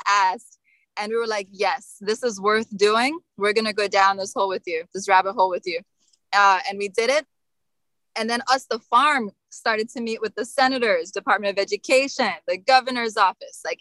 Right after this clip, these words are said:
everybody that we could meet with them. We, we did the paperwork process. It happened. And now the Virgin Islands has a farm to school program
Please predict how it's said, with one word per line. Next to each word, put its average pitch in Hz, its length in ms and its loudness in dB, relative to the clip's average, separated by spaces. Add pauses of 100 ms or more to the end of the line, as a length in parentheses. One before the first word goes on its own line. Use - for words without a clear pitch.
everybody 233 420 -2
that 196 200 -4
we 247 100 -8
could 233 200 -2
meet 208 260 -8
with 247 260 2
them. 196 300 -4 (400)
We, 214 160 -2 (200)
we 220 100 -2
did 240 220 4
the 277 100 0
paperwork 240 500 0
process. 240 540 0 (320)
It 208 140 -10
happened. 208 760 0 (400)
And 214 200 -6
now 240 380 2
the 202 140 -10
Virgin 233 400 -6
Islands 208 500 -4 (140)
has 240 260 0
a 220 80 -8
farm 214 280 -2
to 220 80 -16
school 208 260 -6
program 208 580 -4